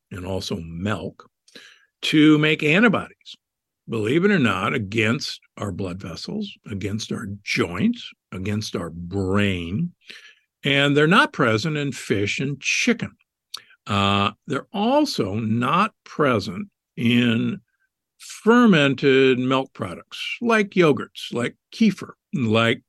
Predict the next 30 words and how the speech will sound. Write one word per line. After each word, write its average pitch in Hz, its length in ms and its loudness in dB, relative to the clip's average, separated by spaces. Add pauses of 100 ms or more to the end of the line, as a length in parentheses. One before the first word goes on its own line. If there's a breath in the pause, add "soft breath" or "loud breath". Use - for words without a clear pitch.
(160)
cheeses. - 580 0 (920 soft breath)
And 233 560 2 (160)
interestingly 107 720 -4
enough, 92 440 -8 (260)
they're 113 320 2
not 110 540 0
present 101 580 -8
in 117 240 0
traditionally 170 1200 0
fermented 117 880 0
sausages. - 960 -10 (880 soft breath)
Long 151 440 2
ago, 123 380 4
people 107 680 -4 (260)
had 101 240 -8
to 107 80 -6
use, 131 800 6
you 107 140 0
know, 104 200 2
the 107 140 0
whole 117 420 4
hog, 117 600 0
and 107 120 -4
you 101 80 -4
had 107 200 -4
to 101 80 -10
preserve 110 720 0
it 117 220 0
'cause 95 260 -6
it, - 140 -12